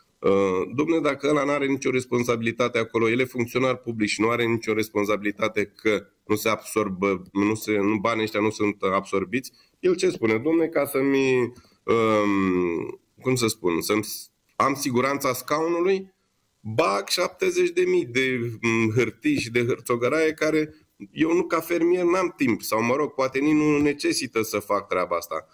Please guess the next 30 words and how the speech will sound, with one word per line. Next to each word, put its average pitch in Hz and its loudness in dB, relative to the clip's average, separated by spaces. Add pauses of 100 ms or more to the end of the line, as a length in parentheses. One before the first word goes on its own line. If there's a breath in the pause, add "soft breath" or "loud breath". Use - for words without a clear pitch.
(140 soft breath)
A - -2
fost 165 0
discuția, 156 -2
vă 139 -2
dau 147 0
numai 147 2
un 143 2
singur 151 4
exemplu, 120 0 (1160 loud breath)
să - 2
încurajăm, 156 0
uh, 147 2 (140)
dacă 135 -2
ne 135 0
referim 135 0
la 147 2
abatoare, 135 0
să 143 -2
încurajăm, 135 0
uh, 123 4 (1300)
pe 120 2
cei 151 0
care 131 -2
să 123 -4
facă 143 -2
abator 127 -2
cel 139 -2
care 139 0
are 135 0
animale. 120 -2